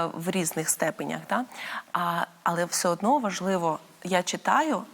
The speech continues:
щоб, е, цей погляд, це розуміння, воно було присутнє, щоб дитина вже розуміла. Бо, наприклад, мої дівчата, вони прийшли, старші було вісім років,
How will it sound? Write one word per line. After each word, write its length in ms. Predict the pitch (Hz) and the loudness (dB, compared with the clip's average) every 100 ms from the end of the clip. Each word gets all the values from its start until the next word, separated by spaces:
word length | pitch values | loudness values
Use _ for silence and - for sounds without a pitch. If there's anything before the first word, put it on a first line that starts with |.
| - - | -14 -6
щоб, 200 | - 180 - - - | -4 -4 -8 -12 -2
е, 160 | 87 87 - | 0 0 -4
цей 380 | - 202 185 180 - | -2 2 2 0 0
погляд, 540 | 196 277 302 233 180 - | 4 4 4 2 2 0
це 180 | - 190 | 0 2
розуміння, 680 | 180 170 185 208 285 226 165 175 | 2 0 2 4 4 2 0 0
воно 380 | 185 190 202 180 | 2 4 4 2
було 300 | 180 190 185 | 2 2 2
присутнє, 640 | 175 175 - 190 147 139 | 2 2 2 0 0 -2
щоб 180 | - - | -2 -4
дитина 440 | 147 175 - 247 220 | -2 -2 2 4 4
вже 180 | 196 | 2
розуміла. 460 | 185 185 190 285 233 - - - | 2 2 2 4 2 -2 -8 -2
Бо, 80 | 180 | 0
наприклад, 400 | 185 202 180 180 | 2 2 0 0
мої 220 | 185 202 | 2 2
дівчата, 480 | 190 196 - 392 - | 2 2 2 2 2
вони 220 | 190 190 | 0 -2
прийшли, 420 | 185 185 - 196 185 - - | -2 -4 -2 -2 -2 -6 -6
старші 420 | - 196 170 - | 2 4 4 -2
було 260 | 160 175 170 | -2 0 0
вісім 360 | 190 185 180 185 | 2 0 0 4
років, 380 | 269 - 185 | 4 4 -2